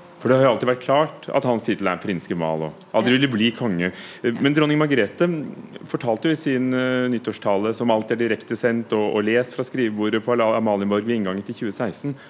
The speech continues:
Speaker 1: at prins Henrik kom til å trekke seg tilbake og gradvis pensjonere seg. Ehm, hva sier dronningen og, og kongehuset nå om, eh, hvordan han vil opptre?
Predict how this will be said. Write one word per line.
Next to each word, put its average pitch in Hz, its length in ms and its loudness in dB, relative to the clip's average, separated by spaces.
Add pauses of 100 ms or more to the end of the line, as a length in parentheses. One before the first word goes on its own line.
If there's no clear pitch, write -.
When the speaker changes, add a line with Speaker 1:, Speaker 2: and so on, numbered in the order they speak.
(180)
Speaker 1:
at - 220 -6
prins 120 240 -4
Henrik 92 360 -2
kom 107 180 -4
til 90 180 -2
å 87 80 -2 (260)
trekke 98 240 -8
seg 101 140 -8
tilbake 87 400 0
og 92 240 0
gradvis 85 400 -4
pensjonere 85 560 -6
seg. 90 240 -4 (480)
Ehm, 104 320 0 (320)
hva 120 180 2
sier 123 460 0 (580)
dronningen 107 460 0
og, 107 160 -2
og 113 100 0
kongehuset 107 380 -2
nå 160 340 0
om, 135 220 0
eh, 131 180 -4 (760)
hvordan 117 240 0
han 117 100 -4
vil 120 140 -2
opptre? - 320 -6